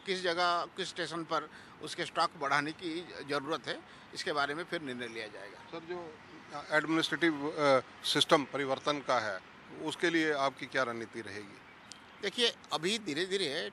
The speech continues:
Speaker 1: टेक्नोलॉजी होने की वजह से लोगों को सरकारी सुविधा लेने के लिए दफ्तर में जाने की ज़रूरत ना पड़े, ऐसी व्यवस्था की जा रही है।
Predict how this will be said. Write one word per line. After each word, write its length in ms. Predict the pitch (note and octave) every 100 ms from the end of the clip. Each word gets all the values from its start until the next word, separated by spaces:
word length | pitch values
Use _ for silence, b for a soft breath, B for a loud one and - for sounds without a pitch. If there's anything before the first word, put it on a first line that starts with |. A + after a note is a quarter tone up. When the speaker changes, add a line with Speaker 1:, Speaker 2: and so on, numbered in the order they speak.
| -
Speaker 1:
टेक्नोलॉजी 420 | C#3+ G3 A3+ A#3
होने 240 | G3 F3
की 120 | F3+ F3+
वजह 260 | C3+ D3
से 500 | C3+ G2 B2 - - - -
लोगों 400 | C#3 D3+ F3 A#3
को 500 | B3+ G3 G#3+ A#3+ F3 - - -
सरकारी 380 | C#3+ E3 A3+ A#3
सुविधा 360 | F3+ F3 G#3+
लेने 280 | G3+ D#3+ G3
के 140 | F#3+
लिए 380 | C3 A2+ A#2+ G#3 D#4 B B B B -
दफ्तर 340 | C3+ F#3+ - C4+
में 160 | C#4
जाने 280 | G3 E3+ F3
की 200 | E3+ A3
ज़रूरत 420 | F3 D#3 E3 G#3
ना 200 | D#3+ D#3
पड़े, 260 | E3+ C#3 D3
ऐसी 240 | F3+ F3+
व्यवस्था 360 | G#3+ D3+ C#3+ A#3+
की 160 | - D3+
जा 140 | B2+
रही 160 | A#2 G#2+
है। 180 | G#2